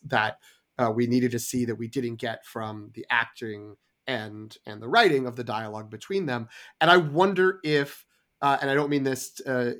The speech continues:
to be disparaging towards documentary filmmakers, I wonder if the instincts they have as documentarians of, "Let's sprinkle in backstory, let's do some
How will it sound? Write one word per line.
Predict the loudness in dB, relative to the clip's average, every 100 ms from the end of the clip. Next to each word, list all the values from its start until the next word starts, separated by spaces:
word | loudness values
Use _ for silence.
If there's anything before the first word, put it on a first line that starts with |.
| -8
to | -8
be | -6 -6
disparaging | -4 4 6 6 4 0
towards | -2 -4 -6 -10 -8
documentary | -4 -4 -2 -4 -4
filmmakers, | -2 -2 0 -2 -2
I |
wonder | 0 2 2 2 2
if | 0 0 -12 -14 -8
the | -4 0
instincts | 0 0 0 0 -2 -12 -12
they | -6 -4
have | 4 6 6 2
as | -4 -4
documentarians | -6 -6 -10 -8 -8 -6 -8 -10 -6
of, | -4 -4 -8 -18 -10 -6
"Let's | -2
sprinkle | 2 2 4 4
in | 4
backstory, | 2 2 0 -2 0 -2 -4
let's | -8 -6
do | -4 -2
some | -2 -2 -2 -4 -8